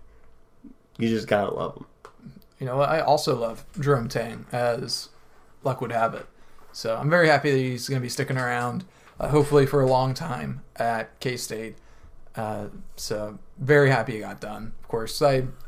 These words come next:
Speaker 2: I don't mean to sound unenthusiastic about it, but it's just
Speaker 1: <laughs>
Speaker 2: that, uh, I, I just wasn't surprised.
Speaker 1: Yeah.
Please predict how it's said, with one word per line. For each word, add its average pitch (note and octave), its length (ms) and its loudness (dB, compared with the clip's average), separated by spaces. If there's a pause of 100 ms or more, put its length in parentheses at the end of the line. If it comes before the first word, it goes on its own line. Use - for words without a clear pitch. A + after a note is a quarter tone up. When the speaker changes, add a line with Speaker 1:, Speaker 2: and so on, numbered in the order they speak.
Speaker 2:
I E3 80 4
don't F#3+ 180 6
mean D#3+ 220 0
to C3+ 100 4
sound C#3 400 0
unenthusiastic B2 1040 0
about G2 320 -10
it, - 220 -12
but C3 100 4
it's C3 160 4
just C3+ 260 4
Speaker 1:
<laughs> C#3 60 2
Speaker 2:
that, - 300 -4 (680)
uh, A#2 460 2 (100)
I, B2+ 60 2
I - 20 6
just B2 160 -4
wasn't A2+ 240 -2
surprised. - 560 -12 (160)
Speaker 1:
Yeah. - 300 0